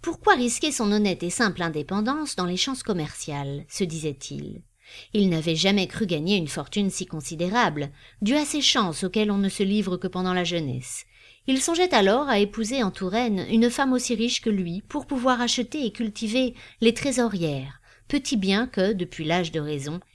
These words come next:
il avait convoité, qu'il rêvait d'augmenter, où il se ferait mille écus de rente, où il mènerait une vie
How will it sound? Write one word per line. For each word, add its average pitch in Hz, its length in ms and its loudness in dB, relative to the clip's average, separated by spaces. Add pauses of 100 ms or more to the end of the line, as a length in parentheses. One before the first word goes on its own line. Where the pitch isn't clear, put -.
(120)
il 196 140 6
avait 180 200 4
convoité, 185 720 -2 (300)
qu'il 240 180 4
rêvait 226 320 6
d'augmenter, 190 680 0 (320)
où 240 100 4
il 240 140 6
se 262 140 0
ferait 233 300 2
mille 247 240 4
écus 233 280 2
de 190 80 4
rente, 156 500 -6 (240)
où 208 80 2
il 208 140 6
mènerait 202 280 4
une 190 300 -2
vie 165 320 -6